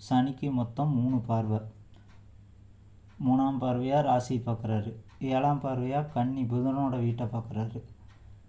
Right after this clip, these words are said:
பத்தாம் பார்வையா குருவோட வீட்டை பார்க்குறாரு.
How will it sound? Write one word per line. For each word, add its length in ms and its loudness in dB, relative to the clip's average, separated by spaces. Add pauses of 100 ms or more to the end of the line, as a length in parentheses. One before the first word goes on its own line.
(1300)
பத்தாம் 480 2
பார்வையா 400 2
குருவோட 500 0
வீட்டை 280 0
பார்க்குறாரு. 540 -6